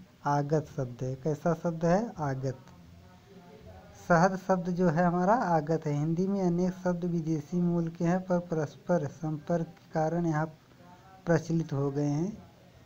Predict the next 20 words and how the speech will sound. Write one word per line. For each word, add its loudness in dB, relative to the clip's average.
जिसके -4
कारण 2
अब 2
शहद 2
जो -2
हमारा 0
है -2
वो -2
आगत -2
है। -12
कैसा 0
शब्द -2
है? 2
आगत। -4
तो -2
हमारा 2
D 0
answer 0
सही 4
होगा। -2